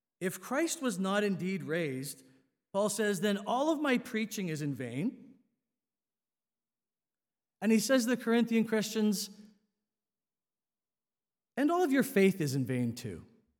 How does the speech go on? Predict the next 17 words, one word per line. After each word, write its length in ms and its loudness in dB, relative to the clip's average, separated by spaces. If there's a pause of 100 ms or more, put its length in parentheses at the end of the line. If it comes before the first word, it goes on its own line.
(100)
if 140 -8
Christ 320 -4
was 120 -4
not 200 0
actually 400 -6
bodily 440 -6
raised 340 -10
from 120 -10
the 60 -8
dead." 320 -14 (2000)
Paul's 180 0
saying, 240 4
"Look, 300 4 (640)
if 160 -2
Christ 360 0
was 160 4
not 300 6